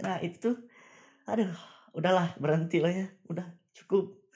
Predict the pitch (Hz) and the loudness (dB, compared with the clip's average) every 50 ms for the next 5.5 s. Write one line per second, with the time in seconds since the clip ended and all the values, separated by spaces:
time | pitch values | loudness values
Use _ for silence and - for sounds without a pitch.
0 | - - - - - _ _ - - 175 175 175 175 214 208 175 151 170 196 190 | -20 -20 -20 -20 -20 _ _ -10 -6 -4 -2 2 4 4 4 4 4 2 4 4
1 | 196 208 185 180 185 185 - 175 175 - - 196 196 185 - - 156 180 240 254 | 2 2 2 0 0 2 2 0 0 0 2 2 2 2 0 -2 0 2 2 2
2 | 262 247 - - _ _ - _ - - 156 175 170 - _ - - - - 339 | 2 -2 -8 -14 _ _ -20 _ -10 -8 -8 -8 -10 -12 _ -18 -16 -12 -12 -12
3 | 349 - - - - - - 190 190 196 190 196 185 185 - 190 190 190 - 190 | -10 -10 -12 -16 -18 -14 -4 0 2 2 2 2 -2 -2 0 -2 -2 0 4 4
4 | 185 190 190 190 - - - - 185 165 - - 165 160 160 139 139 139 139 131 | 4 4 4 0 -4 -8 -6 -4 -4 -4 -2 -2 -2 0 0 0 0 0 -2 -2
5 | 143 135 - - - - _ 135 127 127 | -2 -4 -6 -8 -12 -10 _ -8 -8 -8